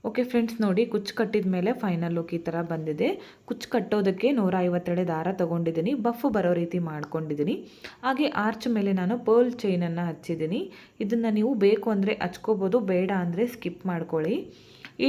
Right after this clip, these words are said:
ಡಿಸೈನ್ಗೆ ಒಂದು ಫೋರ್ ಫಿಫ್ಟಿ ಅರೌಂಡ್ ಚಾರ್ಜನ್ನು ಮಾಡ್ಕೋಬೋದು. ನಿಮ್ಮ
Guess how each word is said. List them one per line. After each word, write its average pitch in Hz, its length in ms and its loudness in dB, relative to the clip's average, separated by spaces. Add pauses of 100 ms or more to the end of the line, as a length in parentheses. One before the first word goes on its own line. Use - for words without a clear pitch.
ಡಿಸೈನ್ಗೆ 208 380 2 (100)
ಒಂದು 226 200 0
ಫೋರ್ 240 280 4
ಫಿಫ್ಟಿ 208 280 -2 (140)
ಅರೌಂಡ್ 196 260 0 (120)
ಚಾರ್ಜನ್ನು 170 460 -2 (100)
ಮಾಡ್ಕೋಬೋದು. 175 540 -2 (140)
ನಿಮ್ಮ 254 140 -2